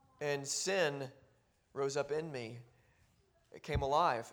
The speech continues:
and I died. And I sinned against the commandment instead of fulfilling the commandment. This is the story of humanity. It's the story of your life.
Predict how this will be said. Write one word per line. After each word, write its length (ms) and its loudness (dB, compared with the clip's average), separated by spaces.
and 100 -6
I 120 -2
died. 440 0
And 80 -8
I 80 -2
sinned 320 0
against 300 -2
the 60 -8
commandment 540 0
instead 400 -2
of 120 0
fulfilling 580 -2
the 60 -6
commandment. 420 -8
This 80 -10
is 60 -12
the 80 -10
story 260 -2
of 80 -2
humanity. 440 -6
It's 120 -10
the 80 -12
story 320 -4
of 80 -4
your 100 -2
life. 320 4